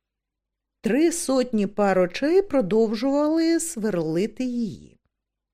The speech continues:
«Нема чого на мене витріщатися», спробувала вона ще раз. «Не можу я лізти в справи королів лише тому, що ці королі вам не до смаку.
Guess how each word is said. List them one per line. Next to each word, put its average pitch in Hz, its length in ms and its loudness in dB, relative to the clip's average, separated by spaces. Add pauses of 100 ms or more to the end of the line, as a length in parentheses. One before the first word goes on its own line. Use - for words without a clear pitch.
(680)
«Нема 156 520 0
чого 180 280 0
на 175 140 0
мене 160 300 -2
витріщатися», 143 1000 -6 (640)
спробувала 202 640 0
вона 208 260 0
ще 135 340 -8
раз. 101 300 -12 (540)
«Не 208 220 4
можу 214 520 2
я 147 180 0
лізти 185 420 -2
в 156 60 0
справи 190 480 0
королів 175 580 2
лише 175 380 2
тому, 202 600 0
що - 240 -6
ці - 180 -4
королі 180 440 2
вам 330 280 -2
не 403 140 0
до 349 160 -2
смаку. 359 680 -4